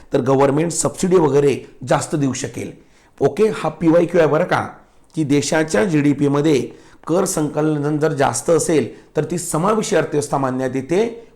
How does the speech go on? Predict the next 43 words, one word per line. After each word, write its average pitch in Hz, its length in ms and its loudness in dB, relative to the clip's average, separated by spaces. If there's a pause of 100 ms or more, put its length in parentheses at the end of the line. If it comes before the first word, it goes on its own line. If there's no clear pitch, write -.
हो, 143 260 2
कारण - 440 -4
त्यामधनं 139 500 0
मोठ्या 139 360 0
प्रमाणात 139 480 0 (360)
रोजगार 135 480 2
निर्मितीसुद्धा 139 680 -2
होते, 120 500 -12 (500)
बरोबर 151 260 0
नाही 208 120 -2
का? 123 160 -2 (440)
म्हणून 160 260 0
सरकार 135 460 0 (180)
टॅक्स 151 500 -4
रिफॉर्म 131 380 0
नेहमी 156 240 4
करते. - 500 -6 (220)
जीएसटीमध्ये 143 580 0
आता, 139 260 0 (300)
अ, 127 240 0
पुन्हा 147 440 -2
बदल 139 220 0
करणार 139 340 0
आहे. 139 180 0
बदल 135 200 -2
म्हणजे, 147 380 0 (220)
अ, 127 160 2 (460)
दोन 160 320 2
स्लॅबच 165 440 0
ठेवणार 131 280 0
आहे 104 100 -4
आणि 117 100 -8
ते 120 60 -2
फायनल 151 300 0
पण 151 160 -2
झालं 135 160 0
आहे. 156 60 -2
मी 156 60 -2
नोट्स 151 200 0
पण 165 140 -4
Telegramवर 135 420 -2
टाकलेली 120 380 -6
आहे, - 180 -12